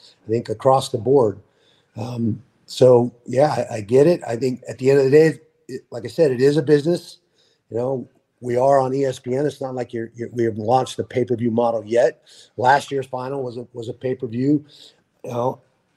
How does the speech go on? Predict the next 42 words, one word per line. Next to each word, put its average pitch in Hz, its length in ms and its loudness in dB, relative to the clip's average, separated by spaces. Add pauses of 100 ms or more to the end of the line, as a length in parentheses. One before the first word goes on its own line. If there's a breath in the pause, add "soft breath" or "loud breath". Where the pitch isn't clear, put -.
(140)
I 120 160 2
didn't 131 200 -2
necessarily 131 540 -2
agree 120 240 -2
with 131 140 0
that 127 200 -4
decision. 123 480 -4
I 120 80 -4
think 117 220 -10
we've 117 80 -8
been 113 160 -4
giving 127 300 0
it - 20 -2
away 120 220 -2
free 135 340 0
on, 123 320 2
on 120 160 -6
E 123 140 -2
S 117 100 -4
P 123 140 -4
N 123 180 -2
all 123 200 4
the 120 100 -6
season, 123 400 -6
and 110 120 -6
then 110 220 -4 (340 soft breath)
to 113 100 -16
turn 135 180 0
around 127 260 2
at 120 100 -4
the 113 100 0
last 117 240 4
second 117 280 0
and, 107 260 -2
and 113 140 -6
do 117 140 2
a 113 40 0
pay-per-view 113 500 -2
for 110 120 -4
the 98 120 -2
final. 127 500 0 (420 loud breath)
Uh, 123 220 4